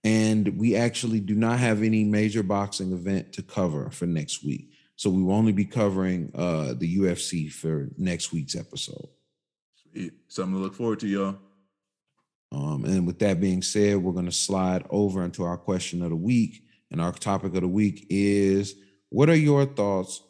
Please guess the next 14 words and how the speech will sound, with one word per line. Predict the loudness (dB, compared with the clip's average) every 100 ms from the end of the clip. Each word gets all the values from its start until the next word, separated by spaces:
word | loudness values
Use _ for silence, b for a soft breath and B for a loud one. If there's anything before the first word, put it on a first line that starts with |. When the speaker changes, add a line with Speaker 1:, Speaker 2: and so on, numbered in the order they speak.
| -8
Speaker 1:
on | -6 -4 -4 -6 -10 _
Cobra | -8 -6 -4 -4 -4 -10 _
Kai? | -4 -2 -4 -8 -16 _ _
Speaker 2:
Mister | -8 -4 -4
Matt, | 0 2 0 -4 -8
I'm | -4
gonna | -2 -2
let | -4 -2
you |
go | 0 0
first | 0 -2 -2
on | -2
this | -2 -4
one. | -6 -6